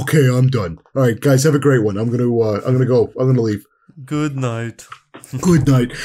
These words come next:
Speaker 1: Yeah, no, Sadie, I'm actually, all right, so, um, Sadie Ursa Catalua Hound mix is, uh, sh-,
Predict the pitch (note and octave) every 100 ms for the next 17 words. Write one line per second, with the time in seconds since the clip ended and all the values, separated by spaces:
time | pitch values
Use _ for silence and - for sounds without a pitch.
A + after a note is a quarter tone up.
0 | - C#3 C#3 A#2+ C3+ - - D#3 F#3 G3+
1 | - C3 C3 C3 B2 G2 - A2+ G#2 -
2 | - G#2 F#2+ F#2 D2+ _ - - C3+ C3
3 | B2 B2+ - A#2 G#2 G2 G2+ F2+ D#2+ D#2
4 | - - F#2 E2+ D2+ - F#2 E2 D#2 D2+
5 | C#2+ _ _ _ _ _ _ _ - -